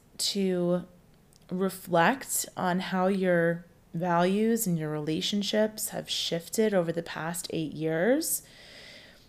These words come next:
And when in doubt, if you have to make a decision this week, get quiet, go to your room, close the door,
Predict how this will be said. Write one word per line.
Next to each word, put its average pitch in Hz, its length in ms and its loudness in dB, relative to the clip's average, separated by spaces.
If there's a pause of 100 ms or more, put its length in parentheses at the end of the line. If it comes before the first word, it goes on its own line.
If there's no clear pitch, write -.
(320)
And 208 240 2
when 208 200 6
in 311 160 4
doubt, 185 520 8
if 190 160 -4
you 185 100 -2
have 185 340 -4
to 247 80 0
make 214 220 4
a 185 40 0
decision 165 560 0
this - 220 -6
week, 196 500 -2 (840)
get 214 220 0
quiet, 180 680 4 (180)
go 180 160 0
to 202 60 0
your 240 160 4
room, 185 460 2
close 208 380 2
the 220 100 -4
door, 185 640 0